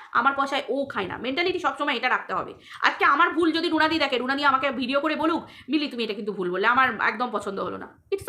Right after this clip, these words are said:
okay, বলতেই পারে। আমি যদি রুনাদির ভুল দেখি, রুনাদিকে আমি এটা বলতে পারি। But রুনাদি, আহ, যখ-, আমার মনে হচ্ছে ভিডিওর পারপাস অনুযায়ী যখন যেটা বলছে তখন সেটা দেখছে,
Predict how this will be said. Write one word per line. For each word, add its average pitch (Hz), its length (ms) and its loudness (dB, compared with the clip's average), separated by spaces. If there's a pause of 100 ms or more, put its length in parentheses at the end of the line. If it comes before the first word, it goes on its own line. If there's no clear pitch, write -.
okay, 440 200 -2
বলতেই 330 300 2
পারে। 440 240 0 (500)
আমি 269 180 4
যদি 381 140 0
রুনাদির 320 300 0
ভুল 285 140 -4
দেখি, 277 180 -4
রুনাদিকে 247 320 -2
আমি 247 140 -2
এটা 220 140 -4
বলতে 190 200 -6
পারি। 175 180 -8 (320)
But 233 140 0
রুনাদি, 330 540 2 (220)
আহ, 247 500 6
যখ-, 320 280 0
আমার 330 200 6
মনে 381 140 2
হচ্ছে 392 280 0
ভিডিওর 320 380 2
পারপাস 403 400 2
অনুযায়ী 427 260 2
যখন 359 300 2
যেটা 392 180 2
বলছে 392 240 0
তখন 294 240 0
সেটা 240 200 -4
দেখছে, - 380 -8